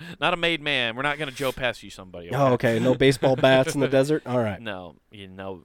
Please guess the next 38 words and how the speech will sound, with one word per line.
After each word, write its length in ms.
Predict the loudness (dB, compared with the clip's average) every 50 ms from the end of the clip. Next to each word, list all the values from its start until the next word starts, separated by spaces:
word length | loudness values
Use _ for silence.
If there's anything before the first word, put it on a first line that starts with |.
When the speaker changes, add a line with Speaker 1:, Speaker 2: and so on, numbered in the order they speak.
| _
Speaker 1:
no. 300 | -12 -12 -12 -12 -12 -16 -18 _ _ _ -20 -20 -20 -6
Well, 100 | 0 2 2
I 60 | 2
was 100 | 2 -2
thinking 180 | -6 -10 -10 -6
about 240 | -4 -4 -4 -4
Goodfellas 560 | -4 -6 -8 -6 -6 -8 -8 -6 -8 -10 -14 -16
when 80 | -18 -18
they 60 | -12
whack 300 | -8 -8 -8 -8 -8 -12
him 80 | -18
at 100 | -20 -20
the 160 | -18 -18 -18 -18
end 180 | -18 -18 -20
'cause 140 | -20 -20 -20
he 60 | -20 -12 _
thinks 220 | -8 -8 -8 -8
he's 100 | -16 -20 -18
gonna 140 | -18 -18 -18
be 120 | -16 -18
a 40 | -18
made 240 | -16 -16 -18 -18 -18
man. 140 | -20 -16 -2
Speaker 2:
Oh, 60 | 0 2
I 140 | 4 4
was 140 | 4 2 2
just 140 | 0 -2 -2
thinking 180 | -2 -2 -4 -4
casino, 520 | -8 -8 -6 -2 0 2 4 4 4 2 0
baseball 440 | 0 2 0 0 0 2 2 0 2
bats 340 | 2 2 2 2 0 -2 -2
and 140 | -6 -4 -2
pens. 500 | 0 2 2 2 2 0 -2 -6 -8 -12 -16 _ _ _ _ _ _ _ _ _ _ _ _
Speaker 1:
Baseball 320 | -10 -10 -8 -8 -10 -10
bats 280 | -8 -8 -12 -12 -14 -16
and 120 | -18 -14
pens, 400 | -12 -10 -10 -10 -12 -16 -18 -10
yep. 180 | -8 -6 -6